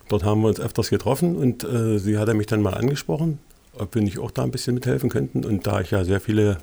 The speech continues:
Freunde und Bekannte habe, war das für mich natürlich ein leichtes, mal den Umlauf zu starten. Und dass das natürlich solch ein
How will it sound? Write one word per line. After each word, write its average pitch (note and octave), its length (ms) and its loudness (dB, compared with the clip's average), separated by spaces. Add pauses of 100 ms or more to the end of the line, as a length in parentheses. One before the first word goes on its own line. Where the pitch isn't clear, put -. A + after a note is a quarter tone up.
(140)
Freunde G#2+ 340 2
und G#2 80 2
Bekannte F#2+ 380 0
habe, G#2+ 320 0 (640)
war G2+ 100 -6
das G#2 120 -4
für - 80 0
mich G2+ 100 2
natürlich A#2 280 2
ein B2+ 60 4
leichtes, G2+ 480 0 (380)
mal G#2+ 200 -6
den G2+ 200 -2
Umlauf B2 380 2
zu A#2 80 -2
starten. C3+ 340 -2 (1000)
Und G#2 220 2
dass F#2+ 120 -2
das - 140 -2
natürlich G2+ 380 0
solch A2+ 480 0
ein G#2+ 320 2